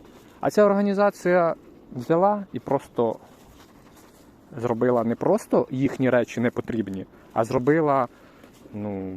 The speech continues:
бардак в природі. От взяла просто так і скинула оце все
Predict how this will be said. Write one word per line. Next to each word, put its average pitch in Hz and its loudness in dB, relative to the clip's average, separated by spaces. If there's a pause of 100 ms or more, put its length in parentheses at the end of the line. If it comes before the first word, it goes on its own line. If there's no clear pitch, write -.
бардак 104 2
в - -20
природі. 131 -2 (300)
От 107 -10
взяла 110 0
просто - -4
так 107 -6
і 120 -8
скинула 170 0
оце 113 -6
все 139 0